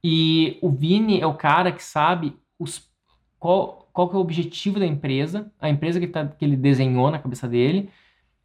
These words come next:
eh, de tamanho, de tipo de cliente, de atuação de mercado, qual é o posicionamento que a empresa tem e qual que é o posicionamento que a empresa principalmente v-, quer ter,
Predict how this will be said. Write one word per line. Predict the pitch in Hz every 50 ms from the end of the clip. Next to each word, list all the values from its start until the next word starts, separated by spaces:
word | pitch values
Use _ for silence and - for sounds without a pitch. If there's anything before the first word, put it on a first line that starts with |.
| _
eh, | 180 156 139 139 135 131
de | 120 123 123
tamanho, | - - 127 117 110 117 117 123 139 151 165 170 160 143 135
de | 120 113 131 127
tipo | 120 - - 143 139 143
de | 127 127
cliente, | 120 - 131 120 117 120 127 143 156 165 170 170 165 - - 170 156 147 147 - _ _ _ _ _ _ _ -
de | 143 120 131 135 135 131 131 131 131 127
atuação | 123 123 123 - 135 127 - - - 139 143 151
de | 143 131
mercado, | 127 120 - - - 123 131 143 151 165 160 151 165 - 143 - _ _ _ _ _ _
qual | - 143
é | 151
o | 147 147
posicionamento | 165 160 139 - 143 147 139 127 123 135 151 156 -
que | -
a | 143
empresa | 131 - 139 135 135 135 139 131 123 - - _ _ _ _ _ _ _ _ _
tem | - 143 147 160 170 180 175 -
e | - 147
qual | - - - - 156 160
que | 165 170
é |
o | 139
posicionamento | - 143 135 - 143 139 139 147 143
que | - 151
a |
empresa | 139 131 - 139 139 135 139
principalmente | - - 165 151 - - 156 151 143 - - _ _ _ _ -
v-, | 165 151 131 123 - - - -
quer | - 151 151 165 170 170 -
ter, | - 135 135 151 170 170 -